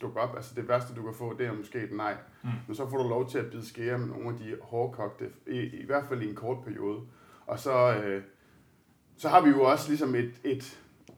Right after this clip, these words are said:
Speaker 1: et hold, som samler op på de her talenter, sådan en form for talenthold, som har, øh, holder den rooster omkring,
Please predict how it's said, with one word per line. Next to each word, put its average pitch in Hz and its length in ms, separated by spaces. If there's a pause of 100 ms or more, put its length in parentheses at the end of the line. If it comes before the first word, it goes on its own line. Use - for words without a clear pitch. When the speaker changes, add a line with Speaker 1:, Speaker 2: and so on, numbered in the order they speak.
(200)
Speaker 1:
et 143 200
hold, 165 420
som 120 280
samler 131 320
op 156 400
på 131 80
de 123 160
her 131 180
talenter, 117 520
sådan 180 160
en 156 80
form 131 220
for 117 60
talenthold, 123 680 (300)
som 117 160
har, 110 520
øh, - 240
holder 127 260
den 120 240
rooster 143 320 (220)
omkring, 143 480